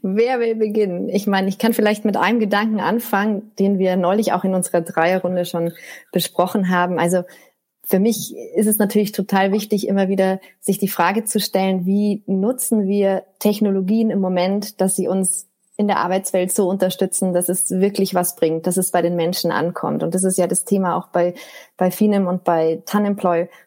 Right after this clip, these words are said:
wo es ganz wichtig ist, hinzugucken, was haben wir für Möglichkeiten? Was ha-, was können wir wirklich nutzen? Weil,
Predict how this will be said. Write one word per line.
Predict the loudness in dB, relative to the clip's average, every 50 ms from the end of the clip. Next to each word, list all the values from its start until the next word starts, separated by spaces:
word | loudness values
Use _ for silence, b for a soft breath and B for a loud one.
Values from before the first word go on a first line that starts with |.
| B -6
wo | -6
es | -4 -2
ganz | -2 -2 -2 -2 -2
wichtig | -4 -4 -2 -2 -4 -2 -2
ist, | -2 -2 -2 0
hinzugucken, | 2 2 2 2 0 -2 -2 -2 -2 -4 -4 -2 -2 -2
was | -2 -2 0
haben | 0 0 2
wir | 0 0
für | 0 0 0
Möglichkeiten? | 0 0 0 0 0 -2 -2 -2 -4 -2 -2 0 -2 -2 -4 -6 -6 -2 -2
Was | -2 -2 -2 -2 0
ha-, | -2 -2 -2 -2
was | -2 -2 -2 -2 -2
können | -2 0 0 0
wir | 2 0
wirklich | 0 0 0 -2 0 0
nutzen? | 0 0 0 -2 -2 -2 -2 0
Weil, | 0 0 0 -2 -6